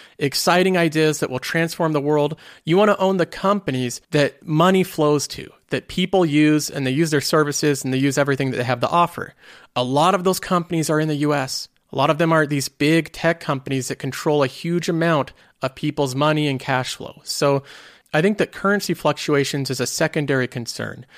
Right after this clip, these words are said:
What I would look at primarily is where you think there's going to be the most innovation over the course of the next ten years,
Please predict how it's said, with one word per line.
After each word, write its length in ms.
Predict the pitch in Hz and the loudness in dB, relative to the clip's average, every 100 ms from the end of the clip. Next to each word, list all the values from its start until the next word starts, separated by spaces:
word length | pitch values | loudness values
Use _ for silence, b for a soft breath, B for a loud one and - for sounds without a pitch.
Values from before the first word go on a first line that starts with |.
| B B | B B
What 120 | 156 | 4
I 80 | 185 | 4
would 140 | 247 208 | 4 4
look 240 | 220 214 | 2 2
at 180 | 185 - | 0 0
primarily 680 | - 160 156 147 120 113 113 _ _ | 0 2 2 2 0 -2 -6 _ _
is 180 | - 139 | -4 -2
where 140 | 147 185 | 2 2
you 80 | |
think 220 | 196 180 170 | 0 -2 -2
there's 120 | 135 | -4
going 240 | 151 156 | -2 -2
to 60 | 156 | 0
be 80 | 147 | -2
the 80 | |
most 240 | 131 127 - | -2 -4 -4
innovation 720 | 156 175 165 156 143 151 143 - | -2 0 2 0 0 -2 -4 0
over 240 | 156 170 | 0 0
the 80 | 180 | -2
course 320 | - 170 160 | -2 -2 -2
of 80 | 139 | -2
the 80 | 131 | -2
next 240 | 131 - | -4 -6
ten 240 | - 147 135 | -6 -4 -2
years, 400 | 123 127 208 | -2 -4 -6